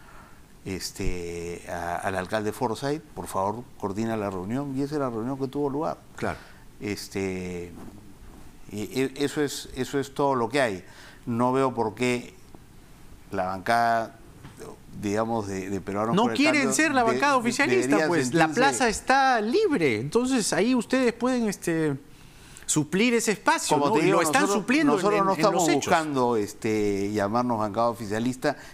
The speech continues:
Speaker 1: ni cubrir el espacio de nadie.
Speaker 2: Mm.
Speaker 1: Este, estamos muy cómodos con el rol que tenemos. Este, hemos dicho que estamos, por supuesto, apoyando a este gobierno y esperamos que,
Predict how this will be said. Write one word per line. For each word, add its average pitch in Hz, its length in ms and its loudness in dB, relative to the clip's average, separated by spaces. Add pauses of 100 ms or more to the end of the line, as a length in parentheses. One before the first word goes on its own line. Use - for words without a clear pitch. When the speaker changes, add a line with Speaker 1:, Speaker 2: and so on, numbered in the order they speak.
Speaker 1:
ni 135 140 0
cubrir 135 320 0
el 160 80 0
espacio 143 340 -2
de 131 60 0
nadie. 98 420 -2 (520)
Speaker 2:
Mm. - 60 -2
Speaker 1:
Este, 107 220 -2
estamos 151 300 2
muy 165 140 -2
cómodos 170 440 0
con 135 200 0
el 131 80 0
rol 151 200 0
que 147 100 -4
tenemos. 143 560 -4
Este, 92 580 -6 (120)
hemos 127 280 2
dicho 131 300 -4
que 104 240 -6 (340)
estamos, 123 600 -4
por 104 200 -6
supuesto, 117 540 -6 (280)
apoyando 113 520 0
a 117 40 -4
este 123 160 -6
gobierno 120 460 0
y 123 40 -2
esperamos 101 480 -6
que, 95 340 -8